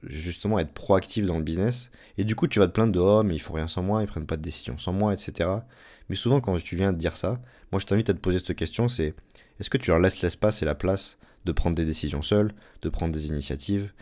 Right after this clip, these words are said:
Est-ce que tu leur laisses la place à l'erreur ? Parce que moi, j'ai eu cette réflexion, une fois, je me suis dit, tiens, mais j'ai, j'ai vraiment envie que mes équipes grandissent, en fait. J'ai, j'ai envie qu'ils puissent progresser, grandir et, et qu'ils soient épanouis dans leur activité. Et je me suis dit, bah,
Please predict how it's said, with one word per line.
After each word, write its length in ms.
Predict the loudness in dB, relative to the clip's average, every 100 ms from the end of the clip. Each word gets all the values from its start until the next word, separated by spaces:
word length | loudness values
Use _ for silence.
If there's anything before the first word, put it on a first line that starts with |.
| -20 -8
Est-ce 140 | -4
que 80 | 0
tu 140 | 0 2
leur 100 | 2
laisses 160 | 2
la 100 | -2
place 240 | -2 -2 0
à 60 |
l'erreur ? 580 | 0 4 4 4 -2 -20 _ _ _ _ _ _ -8
Parce 120 | -2
que 100 | 2
moi, 140 | 4
j'ai 100 | 4
eu 40 | 2
cette 140 | 0
réflexion, 420 | -2 0 -2 0
une 60 | 0
fois, 120 | 0
je 80 | -2
me 60 | -6
suis 140 | -8
dit, 80 | -8
tiens, 160 | -6
mais 200 | -6 -8 -12 -20 -20 -20 -14
j'ai, 160 | -14 -6
j'ai 140 | -4
vraiment 300 | 2 6 6
envie 120 | 6
que 80 | 4
mes 260 | 2 2 0
équipes 220 | -2 -2
grandissent, 400 | 2 2 2 -4
en 40 |
fait. 240 | -12 -16 -16
J'ai, 220 | -12 -10
j'ai 140 | -8 -8
envie 140 | -8
qu'ils 120 | -8
puissent 140 | -12 -12
progresser, 680 | 0 2 2 2 4 4
grandir 540 | 4 0 2 2 4 2
et, 220 | 0 -4 -12 -20 -20 -20 _ _ _ -14
et 400 | -8 -6 -6 -8
qu'ils 120 | -8
soient 180 | -6 -4 -4
épanouis 240 | 0 2
dans 80 | 2
leur 60 |
activité. 480 | 0 -2 -6 0 2
Et 40 | 2
je 80 |
me 40 | 0
suis 120 | -4
dit, 100 | -2
bah, 240 | 0 -2